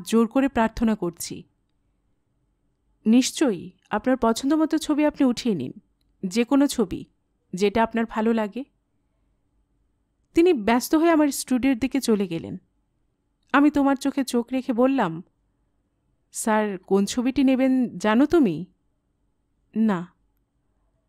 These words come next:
"স্যার নেবেন তোমার পোর্ট্রেট।"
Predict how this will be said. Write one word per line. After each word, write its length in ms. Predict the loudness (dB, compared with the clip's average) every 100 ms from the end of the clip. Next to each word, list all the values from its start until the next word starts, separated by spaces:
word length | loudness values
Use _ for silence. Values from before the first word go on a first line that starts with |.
| _ _ _ _ _ _ _ _ _
"স্যার 360 | -4 0 2
নেবেন 420 | 4 4 2 0 -2 _ 4
তোমার 260 | 6 6
পোর্ট্রেট।" 760 | 4 -2 -4 -8 -12 -12 -18 -20